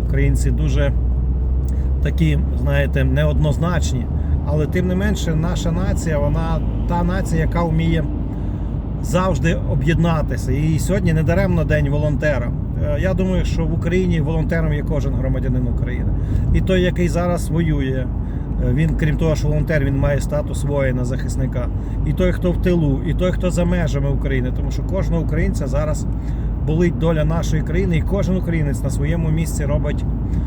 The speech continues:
все, що може, щоб перемогти в цій війні. Кожен українець є волонтером. І коли така сила, як народна єдність, вона протидіє будь-яким планам, хоча я кажу, я не вірю в суперглобальні змови,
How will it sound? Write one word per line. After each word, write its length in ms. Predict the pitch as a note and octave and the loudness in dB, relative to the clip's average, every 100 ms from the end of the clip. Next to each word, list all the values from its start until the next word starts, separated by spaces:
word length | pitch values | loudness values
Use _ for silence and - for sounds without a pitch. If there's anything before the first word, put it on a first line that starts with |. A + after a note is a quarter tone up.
| - - | -2 -2
все, 260 | - C4+ C4+ | 0 0 2
що 160 | F3+ | 2
може, 360 | E3 F3+ F3 D#3 | 2 2 0 -2
щоб 360 | - D#3 C3+ C#3 C#3 C#3 - | -2 -2 0 2 0 0 0
перемогти 560 | D3+ D#3 E3 - F3 | 0 2 0 0 0
в 60 | D#3 | 0
цій 180 | - C3 | 0 0
війні. 200 | A#2+ A#2+ E3+ | 0 -2 -2
Кожен 240 | E3+ D3+ | -2 -2
українець 480 | D#3 D3 D3 C3+ - | -2 0 0 0 0
є 100 | D3 | 0
волонтером. 560 | C#3+ C#3 C3+ C#3 B2 - - - - - | 0 -2 -2 -2 -2 -2 -2 -2 -2 -2
І 60 | D#3+ | -2
коли 260 | - F#3+ A3+ | 0 0 0
така 320 | G3+ G3 G3+ | 0 0 0
сила, 380 | - F#3+ E3 C#3 | 2 2 4 2
як 340 | C#3 B2+ - - - - - | 0 -2 -4 -4 -4 -4 -2
народна 420 | D#3 D#3+ F#3 F3 F3+ | 0 2 0 2 0
єдність, 520 | F3 E3 B2+ B2 - | 2 0 0 -2 -2
вона 400 | C3+ E3 E3+ D#3+ - | -2 -2 -2 -2 -2
протидіє 600 | D#3+ D#3+ D#3+ F#3 E3 C#3+ - | 0 0 0 2 2 0 0
будь-яким 500 | G#3+ G3+ F3+ F3 E3 | 0 0 0 0 0
планам, 500 | - D#3 C#3+ B2+ A2 - - - - | 0 0 0 0 -2 -2 -2 -2 -2
хоча 200 | - G3 | 0 2
я 60 | G3 | 2
кажу, 220 | F#3 E3+ | 2 2
я 180 | E3+ F3+ | 2 2
не 120 | F3+ | 2
вірю 240 | F#3 D#3 | 2 2
в 60 | C3 | 0
суперглобальні 760 | D#3 C3 C#3+ C3+ C#3 C#3+ C3+ | -2 -2 -2 -2 0 0 0
змови, 280 | A#2 B2 A#2 | -2 -2 -2